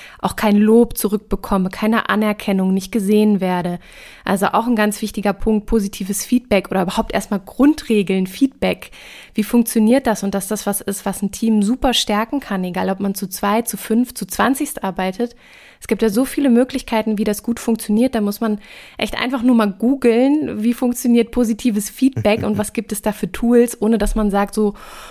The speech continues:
das und das hat heute gut funktioniert und das und das nicht so gut. Es gibt viel spielerische Möglichkeiten, das zu tun.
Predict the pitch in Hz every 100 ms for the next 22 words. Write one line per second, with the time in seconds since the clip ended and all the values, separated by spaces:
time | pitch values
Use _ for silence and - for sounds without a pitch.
0 | - 214 220 233 214 208 202 214 202 202
1 | 220 285 - 269 262 - 254 247 247 247
2 | 240 240 240 202 214 214 214 202 208 262
3 | - 233 247 - - 254 - - 277 302
4 | 285 - - 277 285 226 233 240 226 233
5 | 233 220 - 202 202 202 190 - 190 -
6 | 240 233 269